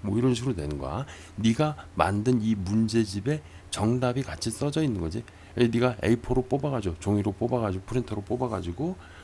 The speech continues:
들고 다니면서 화장실에서 밥 먹으면서 학교 왔다 갔다 하면서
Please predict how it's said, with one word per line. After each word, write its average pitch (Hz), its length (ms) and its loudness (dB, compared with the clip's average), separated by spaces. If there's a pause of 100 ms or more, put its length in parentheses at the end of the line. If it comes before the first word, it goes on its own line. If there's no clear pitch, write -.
(120)
들고 151 200 4
다니면서 127 420 2
화장실에서 95 580 -2
밥 85 160 -4
먹으면서 90 680 0
학교 - 240 -2
왔다 90 220 -2
갔다 82 240 -4
하면서 69 340 -6